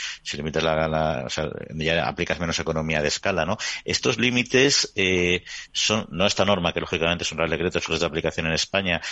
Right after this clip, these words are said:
pero ¿qué política tiene la Unión Europea en su conjunto sobre esta cuestión? ¿El resto de los países aplican también estas, eh, limitaciones o en eso vamos un poco por libre?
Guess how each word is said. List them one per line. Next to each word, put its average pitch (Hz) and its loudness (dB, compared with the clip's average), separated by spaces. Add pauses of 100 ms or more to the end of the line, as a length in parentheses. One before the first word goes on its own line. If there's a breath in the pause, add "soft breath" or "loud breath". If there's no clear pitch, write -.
(200 loud breath)
pero 87 2
¿qué 110 0
política 120 2
tiene 107 -2
la 101 4
Unión 101 -2
Europea 98 2
en 92 2
su - -4
conjunto 92 -2
sobre 87 0
esta 87 0
cuestión? 85 -2
¿El 80 0
resto - 0
de 110 0
los 107 0
países 107 2 (260 loud breath)
aplican 107 2
también 104 2
estas, 101 0
eh, 98 0
limitaciones 98 2
o 87 0
en 90 -2
eso 95 0
vamos 95 2
un 90 -6
poco 85 -2
por 85 0
libre? 78 0